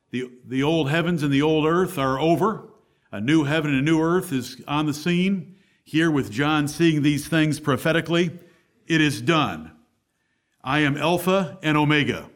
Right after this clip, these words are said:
the beginning and the end. I will give unto him that is athirst of the fountain of the water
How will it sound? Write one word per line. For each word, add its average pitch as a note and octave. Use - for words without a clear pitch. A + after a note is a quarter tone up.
the C3
beginning D#3+
and C#3+
the C#3
end. F2
I C#3+
will D3
give D#3
unto E3+
him F3
that D#3+
is D3
athirst F3+
of C#3
the A#2+
fountain F#3
of C#3+
the B2+
water D#3+